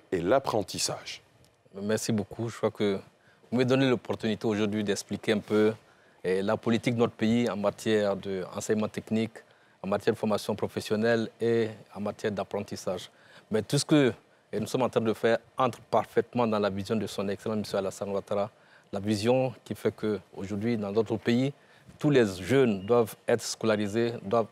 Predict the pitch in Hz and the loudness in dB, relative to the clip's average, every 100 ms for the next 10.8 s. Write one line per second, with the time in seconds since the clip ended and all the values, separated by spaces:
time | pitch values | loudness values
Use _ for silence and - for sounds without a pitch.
0 | - 113 104 107 110 113 110 - 104 - | -6 -6 -4 -4 -2 -2 -4 -6 -8 -6
1 | 98 98 - - - - - - _ - | -6 -6 -10 -14 -18 -20 -20 -20 _ -4
2 | 104 98 - - - 101 107 - 113 139 | -2 -2 -6 -12 -10 -8 -6 -4 0 2
3 | 127 110 107 101 107 127 120 - _ _ | 2 2 0 0 -2 -2 -4 -6 _ _
4 | - - 92 95 - - 110 120 120 113 | -14 -8 -6 -6 -8 -4 0 2 2 -2
5 | - 104 113 123 120 - 120 - 107 117 | -4 -2 0 2 2 0 -4 -6 -4 0
6 | 117 - - 101 - 107 101 - 104 - | -2 -4 -14 -10 -6 -4 -4 -4 -6 -4
7 | 101 - 110 113 107 - - 117 107 90 | -6 -2 2 2 0 -4 -2 2 2 0
8 | 95 - 104 113 - 117 - - - - | -4 -6 -6 -4 2 2 0 -8 -20 -20
9 | - _ - 120 107 107 104 143 143 110 | -20 _ -2 0 0 0 2 2 2 2
10 | 104 107 127 - 120 - 117 | 2 4 2 4 0 2 0